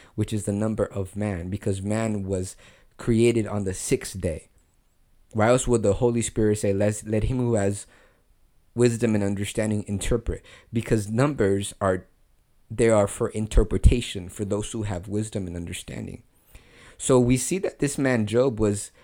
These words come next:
though he loved God, he was very religious. He was very legalistic. He was very sin conscious.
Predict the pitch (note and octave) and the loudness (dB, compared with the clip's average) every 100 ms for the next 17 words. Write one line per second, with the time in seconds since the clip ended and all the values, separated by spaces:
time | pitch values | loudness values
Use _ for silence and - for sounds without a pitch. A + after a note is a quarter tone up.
0 | - A2+ B2 B2+ A2 G#2+ - - - C3+ | 0 4 4 2 2 4 2 -2 0 2
1 | C3 A2+ G#2+ B2+ D#3+ E3 A#2 C#3+ F2+ E2+ | 4 2 2 2 2 0 2 0 -4 -8
2 | - - C3 B2 C3 F#3 E3 D#3 A#2+ A2+ | -12 -4 0 4 4 2 0 0 2 2
3 | B2 - F#2 - B2+ A#2+ B2+ D3+ - - | 0 -2 -8 -2 -2 0 0 0 -4 -2
4 | D3 C#3 - A#2 G2 - - | -2 -2 -8 -8 -10 -12 -12